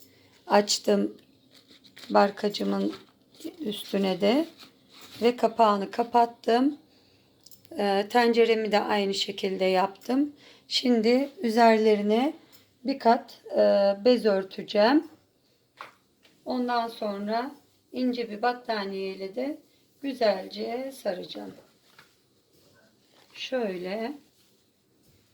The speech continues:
bunu da güzelce saracağız ve sabaha kadar bunu bu şekilde uyumaya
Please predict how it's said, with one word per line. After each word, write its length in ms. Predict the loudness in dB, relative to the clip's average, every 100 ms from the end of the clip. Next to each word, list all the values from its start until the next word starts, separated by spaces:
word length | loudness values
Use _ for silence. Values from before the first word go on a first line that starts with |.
| _ _ -20 _ _ _ -12
bunu 260 | -8 -6 -6
da 220 | -8 -8 -14 _
güzelce 540 | -10 -4 -4 -4 -10
saracağız 920 | -16 -10 -6 -6 -8 -6 -6 -6 -10 -20 _ _ _ _ _ _ -2
ve 340 | 0 0 -4 _ _ _
sabaha 680 | -20 -10 -6 -6 -4 -6 -6
kadar 460 | -8 -8 -6 -8 -12 -16
bunu 500 | -10 -8 -8 -10 -14 -18 _ _ _ _ _
bu 60 | -12
şekilde 800 | -8 -8 -8 -12 -10 -10 -8 -10 -12
uyumaya 800 | -8 -4 -4 -6 -6 -6 -6